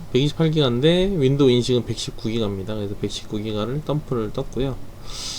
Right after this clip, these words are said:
이제 요 덤프 뜬 파일을 다시 복구 프로그램 이용해서 안에 있는 데이터들을 빼냈어요.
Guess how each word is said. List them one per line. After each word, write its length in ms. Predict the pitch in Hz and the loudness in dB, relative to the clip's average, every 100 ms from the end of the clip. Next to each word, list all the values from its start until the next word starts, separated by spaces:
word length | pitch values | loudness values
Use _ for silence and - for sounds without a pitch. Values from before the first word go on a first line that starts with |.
| - - - | -10 -8 -4
이제 440 | 113 110 107 104 | 0 2 2 4
요 100 | 104 | 2
덤프 320 | - 190 202 | 2 2 2
뜬 180 | - 175 | 4 2
파일을 540 | 165 180 156 131 160 180 | 2 2 4 4 4 2
다시 260 | - 123 | -2 -2
복구 280 | - 110 - | -2 -2 -2
프로그램 400 | 147 151 147 120 | 2 6 6 6
이용해서 540 | 107 101 101 - 151 180 | 2 0 0 0 0 0
안에 260 | 170 120 131 | 2 2 4
있는 200 | 120 110 | 2 2
데이터들을 520 | 107 104 110 - 101 | 0 0 -2 -2 -2
빼냈어요. 540 | 90 175 165 - 98 | 0 0 0 -2 -2